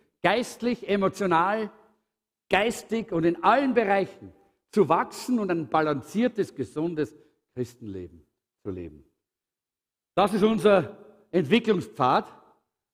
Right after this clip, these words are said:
Ihr kennt ihn wahrscheinlich ohne diesen kleinen Pfeil da unten, den ich jetzt empfunden habe, der,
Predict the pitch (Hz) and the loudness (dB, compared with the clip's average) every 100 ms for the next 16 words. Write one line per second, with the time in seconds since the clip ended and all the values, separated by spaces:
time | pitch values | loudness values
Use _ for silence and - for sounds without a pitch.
0 | _ _ _ _ _ _ - 160 - 196 | _ _ _ _ _ _ -2 -2 2 0
1 | 233 233 202 - 208 185 - 202 226 208 | 0 2 2 2 2 0 2 4 4 0
2 | 156 170 - - 165 190 220 180 170 214 | -2 -8 -8 0 2 2 0 2 2 4
3 | 180 190 240 220 170 185 185 - 190 - | 2 2 -2 -8 0 0 0 0 -2 -2
4 | - - 165 170 214 190 185 180 165 | -8 -4 -2 -2 -4 0 0 2 -2